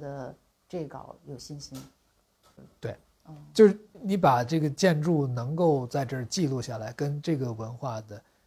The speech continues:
Speaker 2: 一个不可重复的关系，你至少找到了。
Speaker 1: 就好像嵌套在一起一样的。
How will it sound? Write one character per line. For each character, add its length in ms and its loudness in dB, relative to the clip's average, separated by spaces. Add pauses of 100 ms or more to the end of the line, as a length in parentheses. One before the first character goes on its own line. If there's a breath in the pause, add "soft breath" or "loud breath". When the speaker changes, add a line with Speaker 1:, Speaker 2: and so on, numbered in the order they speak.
Speaker 2:
一 100 -6
个 80 -2
不 140 -2
可 140 -6
重 320 -10
复 200 -2
的 160 -6
关 280 -4
系， 220 -12 (280)
你 80 -10
至 140 -8
少 160 -8
找 180 -10
到 140 -10
了。 80 -16 (300)
Speaker 1:
就 80 -12 (140)
好 120 -10
像 160 -6
嵌 300 -6
套 200 -10
在 140 -10
一 120 -12
起 240 -18
一 80 -18
样 100 -18
的。 180 -20